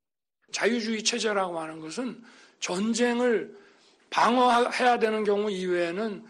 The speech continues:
침략 전쟁을 수행하지 않는다는 것이 자유민주주의의 본질입니다. 그렇기 때문에 우리의 통일 방향은 반드시 평화적이어야 한다는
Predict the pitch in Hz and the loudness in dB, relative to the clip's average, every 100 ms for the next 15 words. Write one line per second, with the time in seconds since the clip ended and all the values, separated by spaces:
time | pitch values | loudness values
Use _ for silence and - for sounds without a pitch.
0 | - - - 320 311 285 - 220 202 190 | -20 -4 0 2 2 2 2 0 2 0
1 | 202 220 - - - 294 262 214 208 240 | 0 -6 -12 -14 0 0 2 0 0 -4
2 | 165 196 247 262 233 208 220 208 - 190 | -4 -4 -2 0 0 0 -2 -2 -4 -4
3 | 220 196 - - _ _ _ - 170 202 | -4 -4 -6 -14 _ _ _ -8 -4 -2
4 | 220 165 185 185 180 165 165 202 - 208 | -4 -6 -8 -8 -10 -10 -6 -6 -4 -4
5 | 214 180 147 - 175 165 _ _ _ _ | -4 -6 -10 -14 -16 -16 _ _ _ _
6 | - 170 202 196 151 160 208 214 _ _ | -8 -4 -4 -4 -8 -10 -10 -12 _ _
7 | _ 185 185 196 196 202 - 254 226 208 | _ -8 -2 0 0 -2 -6 -4 0 0
8 | - - - _ - 165 165 151 196 240 | -2 -10 -20 _ -10 -8 -8 -8 -10 -12
9 | - _ _ _ 165 170 165 226 - 349 | -16 _ _ _ -12 -6 -6 -6 -4 0
10 | 349 277 220 190 156 143 131 143 160 | 2 2 0 0 -4 -6 -12 -16 -18